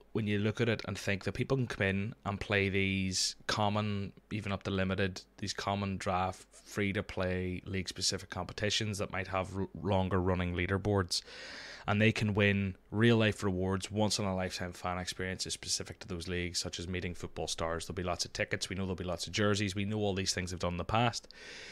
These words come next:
If we compare that, right, again, and I, I have been a guy who's played F P L for ten or fifteen years. I'm a guy who presents an F P L football, an F P L channel.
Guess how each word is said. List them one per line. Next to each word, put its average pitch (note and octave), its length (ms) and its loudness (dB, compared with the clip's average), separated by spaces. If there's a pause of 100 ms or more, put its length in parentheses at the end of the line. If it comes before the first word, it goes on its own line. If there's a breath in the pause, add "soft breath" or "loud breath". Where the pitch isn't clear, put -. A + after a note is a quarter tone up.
(280 loud breath)
If D3 140 4
we A#3+ 100 10
compare D3 540 8
that, G#2 520 4
right, G2+ 460 0 (500)
again, C3+ 440 4
and B2 180 2
I, F3 500 12
I F3 180 12
have E3+ 300 12
been B2+ 120 8
a A#2+ 60 6
guy G#2+ 280 6
who's G#2 160 2
played G2+ 240 2
F G2 220 4
P F#2+ 160 2
L F#2 180 4
for F2+ 340 -2 (140)
ten - 180 -2
or F#2 60 0
fifteen F2 340 -6
years. F2 280 -2 (340 loud breath)
I'm D3 100 4
a D3+ 40 4
guy D3 120 12
who B2 120 10
presents G#2+ 340 6
an G2 80 4
F F#2+ 140 2
P F#2+ 100 2
L F2 100 4
football, G2 480 2
an G2 80 0
F F#2+ 140 0
P F2+ 140 -2
L F2+ 80 2
channel. F#2+ 440 0